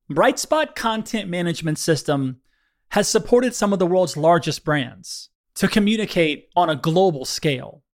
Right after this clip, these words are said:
From Johnson and Johnson sharing critical information with their customers to helping Whole Foods tell their brand story to a global audience. Brightspot is designed to handle rapid iteration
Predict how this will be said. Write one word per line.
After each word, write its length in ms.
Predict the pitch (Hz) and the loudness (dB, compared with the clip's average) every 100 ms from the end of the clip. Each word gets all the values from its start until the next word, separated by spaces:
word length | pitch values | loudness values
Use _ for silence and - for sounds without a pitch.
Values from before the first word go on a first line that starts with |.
| _ _ _ | _ _ _
From 220 | - 180 | 2 2
Johnson 400 | 180 220 247 233 | 6 4 4 4
and 100 | 185 | 4
Johnson 680 | - 233 269 - 139 135 123 | 4 4 2 0 -2 -4 -8
sharing 460 | - - 190 185 175 | -6 2 4 4 0
critical 400 | - 277 247 226 | 0 0 0 0
information 580 | 208 190 185 175 175 156 | 0 0 0 0 -2 -2
with 180 | 139 143 | -2 4
their 160 | 262 | 4
customers 800 | - 143 - 131 120 160 - - _ _ _ | 4 0 -2 -6 -6 -6 -10 -16 _ _ _
to 100 | 202 | 0
helping 320 | 185 220 196 | 2 4 2
Whole 300 | 175 - 233 | 2 6 6
Foods 520 | - 269 208 151 - - _ | 4 0 2 2 -2 -14 _
tell 260 | - 220 208 | 0 4 4
their 200 | 202 226 | 4 2
brand 340 | 170 143 139 | 2 0 0
story 380 | - 151 139 139 | -2 0 0 -2
to 240 | 135 170 139 | -4 -2 -2
a 40 | |
global 520 | 120 156 185 185 175 135 | -2 0 0 2 0 0
audience. 800 | 139 120 120 - - - - _ _ _ _ - | -2 -4 -8 -16 -14 -14 -16 _ _ _ _ -8
Brightspot 680 | 131 190 - - 277 262 226 | 2 2 2 0 0 0 0
is 180 | 190 | 0
designed 680 | 147 160 170 156 156 151 143 | 0 0 2 2 2 0 -2
to 80 | - | -4
handle 640 | 143 - 165 151 147 139 - | -6 -4 -4 -2 -2 -4 -8
rapid 540 | 127 151 247 247 220 | -2 2 2 2 0
iteration 720 | 175 165 147 131 - - - | 2 2 4 2 -2 -12 -18